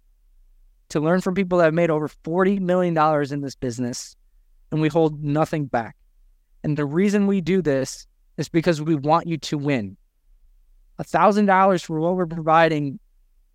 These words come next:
is nothing. I'm probably going to lose money to put on this event,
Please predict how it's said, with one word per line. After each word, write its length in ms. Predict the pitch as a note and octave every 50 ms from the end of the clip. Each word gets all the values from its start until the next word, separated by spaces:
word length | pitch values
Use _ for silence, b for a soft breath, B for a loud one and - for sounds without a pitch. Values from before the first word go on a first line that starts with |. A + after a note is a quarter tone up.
| _ _ _
is 240 | - D#3 C#3 B2 A#2+ _ _ _ _ -
nothing. 560 | C3 C#3 D3+ D#3+ D#3 - - C3+ A#2 G2 F#2+ - _ _ - - - _ _ _ _ _ _ - _ _ _ _ _ _ -
I'm 100 | D3 C#3
probably 260 | - F3 F3 F#3+ F#3+
going 220 | E3+ F3+ F#3 F3
to 120 | E3 - E3+
lose 300 | D#3 D#3+ F#3 F#3+ D#3 D#3
money 300 | D#3+ D#3+ E3 E3 D#3+ D3+
to 120 | - -
put 220 | C#3+ - E3+ D#3 D#3
on 100 | D3+ D3+
this 220 | D3 - - -
event, 500 | C#3+ B2+ B2+ A2+ G2+ - - - -